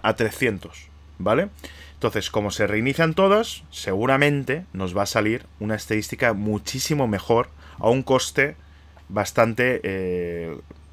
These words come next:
eh, mu-, mu-, a muy poco coste, digamos, porque simplemente será, eh, subir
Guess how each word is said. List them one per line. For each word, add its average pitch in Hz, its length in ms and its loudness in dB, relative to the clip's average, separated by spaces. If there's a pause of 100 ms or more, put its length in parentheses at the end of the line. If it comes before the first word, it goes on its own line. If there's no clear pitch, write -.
(140)
eh, 82 280 -6
mu-, 95 360 -6
mu-, 127 220 0
a 120 120 10
muy 151 160 10
poco 117 240 2
coste, 92 280 -4
digamos, 82 420 -6
porque 82 220 -12
simplemente 101 460 -4
será, 101 460 -2
eh, 90 240 -6
subir 101 420 -4